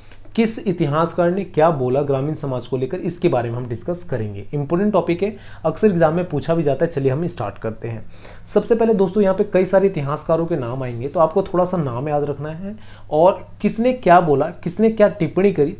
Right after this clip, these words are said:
थोड़ा बहुत आपको वो रफली याद रखना है। सबसे पहले जो यहाँ पे इतिहासकार के तौर पे आते हैं, अल बरूनी आते हैं। ठीक है, अल बरूनी, अल बरूनी बोलते हैं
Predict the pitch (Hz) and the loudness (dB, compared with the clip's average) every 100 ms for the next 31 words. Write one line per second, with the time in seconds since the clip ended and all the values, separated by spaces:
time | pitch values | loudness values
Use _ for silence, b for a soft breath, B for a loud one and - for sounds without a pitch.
0 | - 208 202 202 151 143 151 131 143 135 | 4 6 6 4 2 2 -2 0 0 0
1 | 135 170 214 B B 139 120 107 107 104 | -2 -4 -4 B B 2 2 2 -6 -8
2 | 101 101 - B B - 202 202 226 208 | -8 -10 -12 B B -2 0 2 4 4
3 | 196 185 165 170 185 175 139 139 139 151 | 2 2 0 0 0 0 -2 -2 0 0
4 | 147 151 139 139 143 120 135 151 143 143 | 0 0 0 2 2 2 -2 -2 0 0
5 | 131 131 131 156 160 - 131 151 b b | 2 2 2 0 -2 -4 -6 -8 b b
6 | b - 160 143 139 131 135 131 139 - | b -6 -2 0 2 4 4 2 0 -6
7 | - B B B B - 202 208 196 190 | -12 B B B B 4 6 8 6 6
8 | 214 214 156 139 156 143 120 135 - | 4 2 2 2 2 0 -2 -8 -14